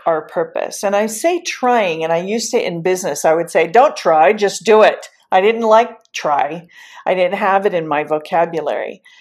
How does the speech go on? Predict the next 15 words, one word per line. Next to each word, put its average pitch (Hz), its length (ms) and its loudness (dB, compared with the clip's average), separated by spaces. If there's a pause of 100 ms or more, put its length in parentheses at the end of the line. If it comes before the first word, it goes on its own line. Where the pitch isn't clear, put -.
(160)
And 190 120 -2
now 220 420 2
as 180 220 0
I'm 165 360 -2 (240)
older, 180 680 0
I 156 120 -2
think, 160 520 -8
"Oh 202 160 0
boy, 143 540 -2 (200)
you 190 120 -6
know, 147 360 -2 (520)
who 285 140 0
in 233 100 0
the 156 80 -2
world, 147 540 -2